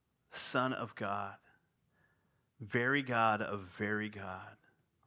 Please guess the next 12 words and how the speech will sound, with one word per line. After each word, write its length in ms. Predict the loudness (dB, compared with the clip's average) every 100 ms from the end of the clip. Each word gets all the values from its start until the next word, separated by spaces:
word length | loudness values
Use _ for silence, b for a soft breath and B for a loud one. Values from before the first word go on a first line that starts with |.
| -20 -20 _ _ _ -14
stepped 560 | -8 -6 -4 -4 0 0
out 140 | 0
of 100 | -2
heaven 400 | -6 -8 -8 -18 -16 -10
and 140 | -8 -4
took 420 | 0 2 0 -2
on 260 | -2 -2 -2 -10 -16
flesh, 280 | -10 -10 -10 -14 -16 -16 -20 _ _ _ _ _ _ _ _ _ _ _ _ _ _ _ _ _ _ _ _ _ _ _ _ _ _ _ _ _ _ -12
humbled 540 | -4 0 0 0 -2
himself, 560 | -6 -6 -8 -10 -12 -16 -20 -20 _ _ b b b b
submitted 680 | -4 -4 -2 2 4 4 4
himself 560 | 0 -2 0 0 -2